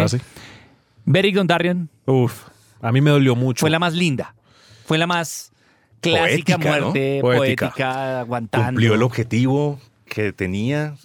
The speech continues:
Speaker 3: Para eso había sido revivido por el dios del fuego, era la cosa.
Speaker 1: De la luz.
Speaker 2: Sí.
Speaker 3: El dios de la luz.
Speaker 1: Sí.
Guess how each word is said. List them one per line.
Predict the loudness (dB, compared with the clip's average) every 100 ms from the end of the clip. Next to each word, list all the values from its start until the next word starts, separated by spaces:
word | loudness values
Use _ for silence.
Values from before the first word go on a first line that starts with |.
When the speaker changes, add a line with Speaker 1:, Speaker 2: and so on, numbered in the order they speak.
| _
Speaker 3:
Para | -4 -2 0
eso | 0 0 0
había | 2 0
sido | 0 0
revivido | 2 2 2 2 2
por | 0 -4
el | -4
dios | -4 -2 -2 -4 -4
del | -4 -2 -4 -6
fuego, | -4 -4 -2 -6
era | -4
la | -6 -6
cosa. | -8 -8 -12 _ _
Speaker 1:
De | 0
la | 2
luz. | 2 2
Speaker 2:
Sí. | -2 -8 -14
Speaker 3:
El | -8
dios | -4
de | -4
la |
luz. | -4 -8 -12 _
Speaker 1:
Sí. | -6